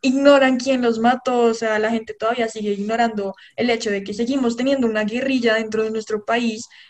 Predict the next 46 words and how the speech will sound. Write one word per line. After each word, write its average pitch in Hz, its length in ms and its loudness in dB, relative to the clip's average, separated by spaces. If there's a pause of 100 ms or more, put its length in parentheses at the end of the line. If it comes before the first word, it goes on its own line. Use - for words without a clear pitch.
y 233 100 -6
que 247 140 -4
sigue 247 220 -2
siendo 214 260 -2
fuerte 214 580 0
y - 80 -10
que 233 140 -6
siguen 226 280 -2
haciendo 214 380 -4
mucho 233 420 2
escándalo 214 480 0
y 214 60 -4
que - 100 -16
siguen 220 220 -8
haciendo 220 240 -6
mucho 233 340 -2
ruido 220 280 0
dentro 214 260 -4
del 220 80 -6
país. 254 400 -2 (640)
Entonces, 240 400 0
me 240 140 2
parece 254 320 0
que 247 320 -6 (320)
antes 277 340 2
de 269 80 -2
salir 330 260 0
a 277 120 4
protestar 277 460 0
deberían 240 360 2
como 208 240 -4
informarse 233 580 2
más. 202 380 -8 (500)
Eh, 233 120 2
no 247 140 4
digo 226 180 2
que 240 120 -2
todo 247 260 4
el 220 80 4
mundo, 220 400 0
otra 226 260 -2
vez, 202 220 -2
no 208 140 -2
se 208 100 -8
puede 202 300 -4
generalizar. 208 720 -6